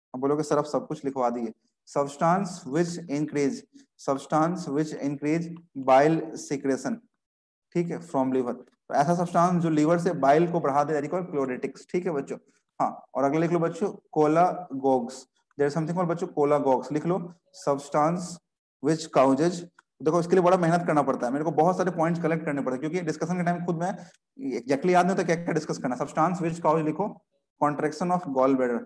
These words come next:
तो जो वैसे substance जो गॉल ब्लैडर की कॉन्ट्रैक्शन करवाएंगे उसको हम लोग क्या बोलते हैं, कोलागॉग्स बोलते हैं। I think इतना clear हो गया होगा, ये सब clear है बच्चों।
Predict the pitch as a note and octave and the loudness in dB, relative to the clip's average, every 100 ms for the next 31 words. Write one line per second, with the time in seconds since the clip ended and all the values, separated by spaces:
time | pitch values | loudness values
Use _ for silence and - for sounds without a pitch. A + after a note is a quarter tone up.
0 | - _ - C#3+ C3+ D3 F3+ F3+ E3+ E3 | -10 _ -4 0 2 2 2 -2 2 2
1 | F3+ E3 D3+ D#3 E3 D#3+ E3+ D#3+ D3 C3+ | 2 -2 0 2 2 2 0 0 0 0
2 | - D#3+ C#3+ D3 C#3+ D#3+ D#3 D#3+ D#3+ D#3+ | -2 -2 0 0 -4 -6 -2 0 0 -2
3 | F3 F3 _ _ - D3 D3 E3 E3 D3 | -6 -8 _ _ -4 0 4 4 2 0
4 | B2+ C3+ C3+ - C3 A#2+ A#2 A#2 _ _ | 0 2 2 -4 -6 -6 -8 -14 _ _
5 | _ - E3+ E3+ D#3 D3 D#3 D3+ D3+ D#3+ | _ -8 -6 -2 -4 -4 -6 -2 0 0
6 | D#3+ D#3+ D#3 F3 F3 - - C3 D3+ C3+ | 0 0 -2 -4 -10 -18 -12 -10 -10 -8
7 | C#3 D3+ D#3 D3 C#3+ | -4 -2 -2 -4 -8